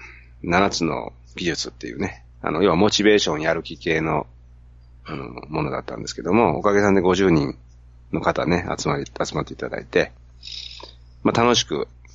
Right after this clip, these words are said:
やらさせていただきました。えーっと、あ、高岡っていうとこはね、あの、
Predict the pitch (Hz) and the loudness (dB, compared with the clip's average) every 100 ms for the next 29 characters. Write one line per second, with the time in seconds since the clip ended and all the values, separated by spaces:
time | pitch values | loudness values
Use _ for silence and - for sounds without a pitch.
0 | - 90 82 - 151 - - 67 - - | -14 -8 -6 -8 -12 -12 -12 -12 -14 -14
1 | - - - - - - - - - - | -12 -10 -12 -14 -20 -20 -20 -20 -20 -20
2 | - - - - - - - - - - | -20 -20 -20 -20 -20 -20 -20 -20 -20 -20
3 | - - - 95 95 95 92 90 90 82 | -20 -20 -12 -8 -6 -4 -6 -6 -8 -10
4 | - 92 87 - 104 101 127 151 170 202 | -10 -4 -2 2 2 4 4 6 6 6
5 | 208 202 143 127 113 104 117 107 104 104 | 4 4 2 4 4 4 4 4 4 2
6 | 104 101 98 95 | 4 4 4 2